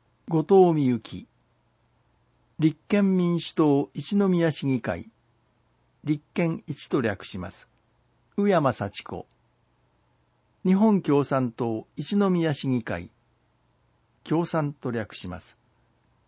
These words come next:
彦坂和子。立憲民主党一宮、立憲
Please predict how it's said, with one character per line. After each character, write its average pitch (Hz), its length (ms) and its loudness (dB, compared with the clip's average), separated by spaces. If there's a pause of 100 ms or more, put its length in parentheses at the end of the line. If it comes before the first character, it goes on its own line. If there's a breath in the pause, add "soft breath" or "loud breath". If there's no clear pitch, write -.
彦 220 220 -2
坂 143 300 0
和 101 120 -6
子。 - 320 -16 (1300)
立 151 180 -4 (100)
憲 202 280 2
民 180 200 0
主 - 160 -8
党 151 380 2
一 156 260 -8
宮、 113 440 -2 (960)
立 147 200 -2 (100)
憲 185 320 -2